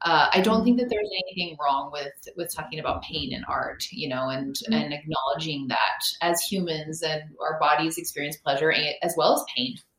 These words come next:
Speaker 1: So I like that it does have that kind of line between that, like, beauty and disgust for some people. I
Speaker 2: Yeah.
Speaker 1: think it makes it interesting. And then it also,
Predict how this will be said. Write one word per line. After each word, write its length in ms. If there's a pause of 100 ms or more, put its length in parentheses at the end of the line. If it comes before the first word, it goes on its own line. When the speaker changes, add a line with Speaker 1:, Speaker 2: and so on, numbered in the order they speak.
(460)
Speaker 1:
So 260
I 220
like 240
that 180
it 240
does 240
have 220
that 220
kind 180
of 180
line 540 (120)
between 380
that, 240
like, 260 (220)
beauty 400
and 100
disgust 720
for 120
some 220
people. 540 (320)
I 60
Speaker 2:
Yeah. 180
Speaker 1:
think 120
it 40
makes 160 (120)
it 40
interesting. 460
And 100
then 160
it 100
also, 500